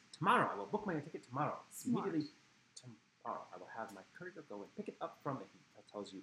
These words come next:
Speaker 1: inane details of exactly who, who he'll call to go and get the ticket from who and all that stuff.
Speaker 2: Thank you. Yes. So that, and then the summit, of course.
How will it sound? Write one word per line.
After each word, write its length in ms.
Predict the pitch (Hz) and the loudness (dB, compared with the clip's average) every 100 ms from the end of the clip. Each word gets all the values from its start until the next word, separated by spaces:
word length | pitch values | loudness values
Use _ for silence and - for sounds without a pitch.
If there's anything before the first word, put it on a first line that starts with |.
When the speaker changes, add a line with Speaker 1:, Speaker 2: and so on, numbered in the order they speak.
| 135 | -4
Speaker 1:
inane 320 | 113 107 101 - - | -4 -2 -4 -8 -16
details 380 | 92 - 85 | -14 -12 -14
of 60 | 87 | -14
exactly 480 | 85 101 98 - 92 80 - - _ | -12 -8 -8 -8 -12 -12 -20 -20 _
who, 80 | 123 | -6
who 60 | 110 | -4
he'll 140 | 104 | -4
call 320 | 101 98 95 | -6 -4 -6
to 100 | 90 90 85 - | -6 -12 -20 -10
go 140 | 95 | -10
and 80 | 92 | -8
get 100 | 85 - - | -12 -14 -20
the 60 | |
ticket 360 | - - - 80 _ | -20 -18 -14 -16 _
from 120 | - 92 - _ | -16 -16 -18 _
who 320 | 92 85 85 82 _ _ _ _ - | -10 -8 -8 -12 _ _ _ _ -14
and 80 | |
all 180 | 80 78 | -10 -10
that 60 | - | -10
stuff. 200 | - - - _ _ _ _ _ _ _ - - _ _ _ _ _ _ _ _ _ _ _ _ | -12 -14 -20 _ _ _ _ _ _ _ -20 -20 _ _ _ _ _ _ _ _ _ _ _ _
Speaker 2:
Thank 180 | 196 180 - | -10 -10 -18
you. 80 | - _ _ _ _ _ _ _ | -20 _ _ _ _ _ _ _
Yes. 420 | 233 - - - - | -10 -6 -6 -8 -10
So 240 | - 277 240 | -4 0 4
that, 260 | 247 294 - 233 | 4 2 -2 2
and 100 | 233 | 4
then 220 | 226 214 | 6 4
the 100 | 220 | 0
summit, 340 | - 196 170 233 | 0 0 -2 -8
of 1040 | - - - _ _ _ _ _ _ - | -12 -18 -20 _ _ _ _ _ _ -10
course. 380 | 170 165 - | -8 -6 -2